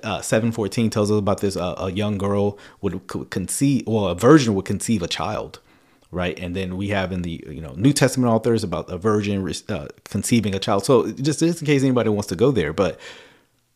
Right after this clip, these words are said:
I was very alarmed when I heard that. But again, I'm trying to be fair to him. May-, maybe that was just a slip up. <laughs> I, I, but, but again,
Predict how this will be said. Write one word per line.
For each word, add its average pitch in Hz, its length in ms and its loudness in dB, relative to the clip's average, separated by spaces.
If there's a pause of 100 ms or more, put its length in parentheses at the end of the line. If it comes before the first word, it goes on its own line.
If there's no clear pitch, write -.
(960)
I 113 160 6
was 101 220 6
very 107 320 4
alarmed 87 340 0
when 87 80 -4
I 73 120 -2
heard 90 200 -4
that. 95 340 -2
But 117 140 4
again, 123 220 4
I'm 82 100 -4
trying 131 300 0
to 120 80 -4
be 101 120 -2
fair 101 340 0
to 117 100 -4
him. 107 380 -2 (680)
May-, 131 220 8
maybe 143 240 8
that 123 140 4
was 101 100 -4
just 85 120 -6
a - 60 -10
slip 170 380 4
up. 160 200 8
<laughs> - 880 -10
I, 113 140 2
I, 110 160 -4 (120)
but, 95 360 -2
but 117 120 4
again, 92 320 0